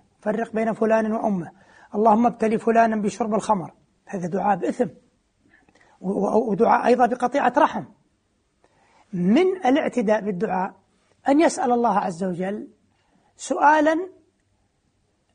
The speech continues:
قد يكون مستحيلًا طبعًا أو عادة أو شرعًا. يعني مثلًا يقول: "اللهم أعطني النبوة." هذا اعتداء، النبوة ختمت بالنبي عليه الصلاة والسلام.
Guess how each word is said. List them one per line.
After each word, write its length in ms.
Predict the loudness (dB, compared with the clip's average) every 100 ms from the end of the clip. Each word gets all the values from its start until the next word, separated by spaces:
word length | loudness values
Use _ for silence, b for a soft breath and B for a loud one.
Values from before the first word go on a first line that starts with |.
| _ _ _ _ _ -8
قد 120 | -4
يكون 300 | -4 0 0
مستحيلًا 680 | 0 -2 -4 -2 -4 -4 -6 0
طبعًا 460 | 0 2 -2 -2
أو 140 | -2 0
عادة 540 | 2 2 0 -2 -2
أو 80 | -2
شرعًا. 480 | 4 4 2 -4 -12 _ _ _ _ _ _ -8
يعني 200 | -2 2
مثلًا 320 | 2 2 2
يقول: 260 | 0 0 -4
"اللهم 480 | 0 4 4 4 2
أعطني 600 | -2 -4 -4 -2 -4 -2
النبوة." 420 | -4 -4 -6 -8 -16 _ _ _
هذا 220 | -8 -4
اعتداء، 340 | -4 -6 -12 -12
النبوة 280 | -6 -4
ختمت 440 | -2 -4 -6 -6 -6
بالنبي 140 | -8
عليه 100 | -8
الصلاة 200 | -10 -12
والسلام. 280 | -14 -18 -20